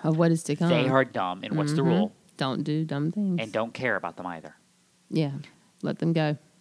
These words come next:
Speaker 1: They have chosen their way.
Speaker 2: Dig your foundations. Dig them richly into the rock of Christ. Build your life upon it. And no matter what may happen to this world, your life is good.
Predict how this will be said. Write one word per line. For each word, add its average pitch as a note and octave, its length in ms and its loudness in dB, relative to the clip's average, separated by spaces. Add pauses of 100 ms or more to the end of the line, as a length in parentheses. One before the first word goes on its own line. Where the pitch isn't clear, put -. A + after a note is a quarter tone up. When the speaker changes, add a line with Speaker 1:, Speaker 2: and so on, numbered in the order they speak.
(320)
Speaker 1:
They E3 120 2
have D#3+ 140 0
chosen D#3+ 380 2
their D3+ 140 0
way. C#3+ 240 -4 (120)
Speaker 2:
Dig A#2+ 220 2
your B2+ 120 4
foundations. G#2+ 960 -2 (360)
Dig A2 200 -4
them F#2+ 200 -6
richly A2+ 460 -2
into A2+ 200 -6
the G#2 100 2
rock F#2 400 0
of A2+ 120 -10
Christ. - 680 -6 (500)
Build A#2 300 2
your C3 120 0
life A#2+ 280 4
upon F#2 420 -2
it. F2 200 -6
And F#2+ 120 -10
no F2+ 100 -6
matter F2+ 280 -6
what F2 340 -4
may C3+ 140 -4
happen A#2 400 -4
to C3+ 100 -6
this B2 260 -2
world, F#2+ 460 2 (340)
your F#2+ 220 -4
life F#2+ 560 -6 (260)
is F2 540 -4 (300)
good. E2 380 -2